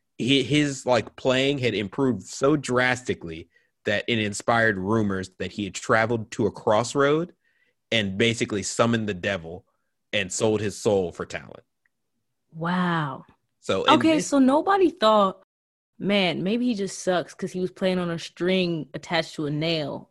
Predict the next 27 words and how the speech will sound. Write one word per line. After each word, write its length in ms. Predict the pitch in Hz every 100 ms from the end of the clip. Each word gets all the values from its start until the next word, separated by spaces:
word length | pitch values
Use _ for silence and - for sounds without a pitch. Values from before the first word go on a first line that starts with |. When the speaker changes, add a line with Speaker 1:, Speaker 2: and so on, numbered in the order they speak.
| -
Speaker 2:
and 140 | 175
Speaker 1:
You 60 | 175
Speaker 2:
then 80 | 165
Speaker 1:
know 60 |
Speaker 2:
he 60 | 170
Speaker 1:
people 220 | 196 151
Speaker 2:
went 120 | 202
Speaker 1:
don't 100 | 202
think 40 | 185
like 80 | 190
Speaker 2:
away, 320 | 185 185 180
Speaker 1:
that. 220 | - 160 _ _
Speaker 2:
you 120 | 196
know, 460 | 180 165 160 156 156 _ _ - 185
got 220 | 202 208
a 60 |
guitar 640 | 190 185 202 180 165 147 160
and 140 | 175 180
actually 300 | 196 - 170
learned 240 | 175 190
how 80 | 185
to 80 | 165
play 240 | - 190
guitar 380 | 175 - 180 180
on 80 | 165
a 40 |
guitar"? 540 | 156 - 165 185 269